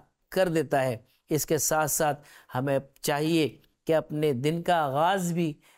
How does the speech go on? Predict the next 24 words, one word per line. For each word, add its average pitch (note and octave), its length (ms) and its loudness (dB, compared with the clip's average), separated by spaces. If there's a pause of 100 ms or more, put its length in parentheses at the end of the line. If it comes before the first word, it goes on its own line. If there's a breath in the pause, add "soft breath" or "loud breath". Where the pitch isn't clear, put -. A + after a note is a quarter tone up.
(100)
نبی D3+ 260 2
کریم D3+ 240 0
صلی C#3+ 240 -2
اللہ C#3 160 2
علیہ C#3 220 2
وسلم C#3 360 -2
پر C#3+ 200 -2 (300)
درود C#3+ 340 -2 (120)
پاک C#3+ 300 -2
پڑھنے C#3+ 220 2
سے C#3+ 140 0
کریں، C3+ 300 0 (380 soft breath)
اور C#3 140 -2
جب F3 240 0
بھی G#3 220 2
دل G3+ 280 2
پریشان G3 560 0
ہو، E3 240 2 (360 loud breath)
جب F3 240 0
کسی E3 300 -2
آزمائش D3 440 2
کا D#3+ 120 -2
شکار C3+ 360 0
ہوں، B2+ 160 -2